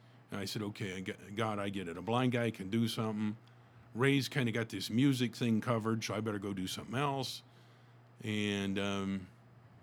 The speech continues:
that was a turning point in my life. Ten years later,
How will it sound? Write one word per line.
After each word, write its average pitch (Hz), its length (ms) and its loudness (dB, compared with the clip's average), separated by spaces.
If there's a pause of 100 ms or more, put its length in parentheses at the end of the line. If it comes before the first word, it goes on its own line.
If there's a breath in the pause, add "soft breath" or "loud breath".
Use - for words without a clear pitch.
(300)
that 123 240 2
was 110 180 -2
a 101 60 -4
turning 131 420 -2
point 87 240 -8
in 90 60 -10
my 87 100 -6
life. 90 320 -4 (460 soft breath)
Ten 160 200 8
years 120 280 6
later, 113 400 0